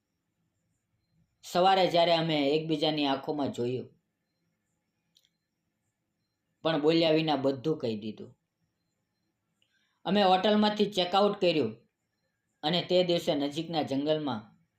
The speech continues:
ફરવાનું નક્કી કર્યું. ત્યાં પહોંચીને અમે ચારે બાજુ હરિયાળી, આંબાના ઝાડ, નાળિયેરીના ઝુંડ અને પક્ષીઓના મધુર અવાજો.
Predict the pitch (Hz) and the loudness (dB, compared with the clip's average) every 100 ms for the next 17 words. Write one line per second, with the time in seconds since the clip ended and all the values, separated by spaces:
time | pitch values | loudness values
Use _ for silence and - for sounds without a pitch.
0 | _ _ _ - 156 160 156 139 123 120 | _ _ _ -4 0 2 0 -2 -4 -6
1 | 127 110 101 98 - _ _ _ _ _ | -8 -8 -14 -16 -20 _ _ _ _ _
2 | _ _ _ _ _ _ _ _ _ _ | _ _ _ _ _ _ _ _ _ _
3 | _ _ _ _ _ _ _ _ _ _ | _ _ _ _ _ _ _ _ _ _
4 | _ _ - 208 196 208 220 233 226 220 | _ _ -2 0 2 0 4 4 6 4
5 | 196 185 202 196 185 180 185 160 143 165 | 4 2 4 4 4 4 4 4 4 4
6 | 175 165 147 120 - _ _ _ _ _ | 4 6 4 0 -6 _ _ _ _ _
7 | _ _ _ - 151 175 175 170 139 147 | _ _ _ -6 -2 2 2 0 -2 0
8 | 147 131 110 - _ _ _ _ _ _ | 0 0 -6 -16 _ _ _ _ _ _
9 | - 175 190 208 202 196 180 143 - 160 | -4 2 4 4 4 2 0 -2 -2 -2
10 | 143 110 - _ _ _ _ 165 180 165 | -2 -6 -14 _ _ _ _ -2 -2 0
11 | 170 165 - 202 190 170 147 147 175 165 | 0 -2 0 0 2 0 0 0 2 2
12 | 131 135 143 127 113 | 2 2 0 0 -4